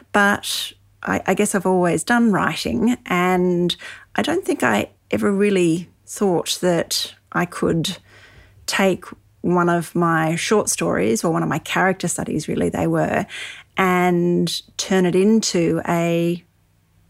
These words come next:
novel. Um, that seemed an insurmountable task. And so it, it probably wasn't until ten years ago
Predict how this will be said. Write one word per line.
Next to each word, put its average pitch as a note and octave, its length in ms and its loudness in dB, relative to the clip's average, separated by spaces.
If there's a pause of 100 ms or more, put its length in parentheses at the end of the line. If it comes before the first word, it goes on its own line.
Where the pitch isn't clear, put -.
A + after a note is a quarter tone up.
novel. F3+ 500 2 (140)
Um, E3+ 180 2
that - 160 -2
seemed G3+ 320 4
an F3 100 2
insurmountable F3+ 720 0
task. - 680 -4 (140)
And F3+ 760 2 (920)
so G3 480 2 (680)
it, F#3+ 220 -6
it A3 100 0
probably B3+ 300 -2
wasn't F#3+ 500 0
until E3+ 880 0 (460)
ten F#3+ 220 0
years E3 140 0
ago A#3+ 320 0